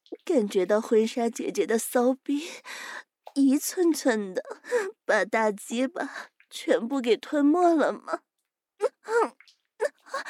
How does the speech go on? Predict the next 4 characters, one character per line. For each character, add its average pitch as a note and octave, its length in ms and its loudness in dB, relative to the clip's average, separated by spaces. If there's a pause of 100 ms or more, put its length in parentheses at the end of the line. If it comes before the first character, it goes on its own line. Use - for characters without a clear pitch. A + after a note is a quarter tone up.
(1200)
什 - 220 0
么？ D4 220 6 (1900)
忍 C#4+ 360 0
住！ E4 240 -2